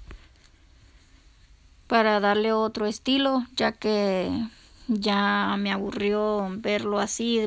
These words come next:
por muchos años, ¿verdad? Y miren, así va quedando. Y pues vamos a poner también en medio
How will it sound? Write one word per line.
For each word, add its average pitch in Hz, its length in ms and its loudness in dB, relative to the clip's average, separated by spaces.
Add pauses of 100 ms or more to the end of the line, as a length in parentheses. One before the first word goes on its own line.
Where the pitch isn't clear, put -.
por 208 140 -4
muchos 208 460 -2
años, 254 340 4
¿verdad? 233 220 -2
Y 220 60 -2
miren, 220 320 0
así 214 220 -4
va 202 120 0
quedando. 247 640 0 (1500)
Y 214 460 0
pues 208 340 -2 (120)
vamos 208 340 -2
a 226 60 0
poner 202 460 0
también 202 360 0
en 202 180 0
medio 233 540 0